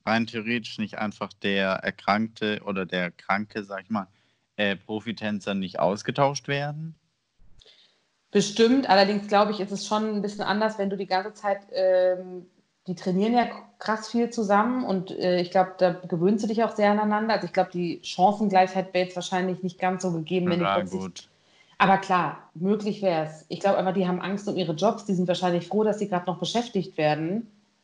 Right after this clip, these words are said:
Speaker 2: Weil von
Speaker 1: Ja.
Speaker 2: so einer Staffel Let's Dance kann man wahrscheinlich auch eine Zeit lang ganz gut leben.
Speaker 1: Stimmt.
Speaker 2: Und sonst ist ja grad nicht viel. Und ich denke, deswegen sind die da wahrscheinlich auch so vorsichtig.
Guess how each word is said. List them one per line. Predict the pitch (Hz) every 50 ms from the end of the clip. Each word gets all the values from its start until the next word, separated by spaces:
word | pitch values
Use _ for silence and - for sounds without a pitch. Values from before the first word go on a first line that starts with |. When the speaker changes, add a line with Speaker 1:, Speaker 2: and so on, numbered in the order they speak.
| _ _ _ - - - - - - - - -
Speaker 2:
Weil | 202 185
von | 190 196
Speaker 1:
Ja. | 180
Speaker 2:
so | 202 208
einer | 196 196 185
Staffel | - 208 202 202 - 214
Let's | 202 196 196 - -
Dance | 202 202 208 202 202
kann | - 208 202
man | 202
wahrscheinlich | 196 190 190 - - 196 190 214 208 190
auch | 202 202
eine | 196 190
Zeit | 196 - 190 202 -
lang | 208 202 202
ganz | 190 190 - -
gut | 185 160
leben. | 175 185 208 220 196 180 175 185 226 277 277 - _ _ _ _ _ _ _ _ _ _ _ - - - - - - - - - _ -
Speaker 1:
Stimmt. | - - - - - - 110 110 107 107 104 - - - -
Speaker 2:
Und | - - - - 190
sonst | 180 196 202 226 -
ist | 226 240 - -
ja | 247
grad | - 175 165 165 165 170
nicht | 160 151 - -
viel. | 180 175 170 170
Und | 196 202 202
ich | 190 -
denke, | - 185 185 185 180
deswegen | 180 180 - 190 185 190 190 175
sind | 180 185 175
die | 180
da | 170 180 170
wahrscheinlich | 175 - 185 185 175 -
auch | -
so | - - -
vorsichtig. | - 196 202 185 170 156 - _ - 160 156 156 -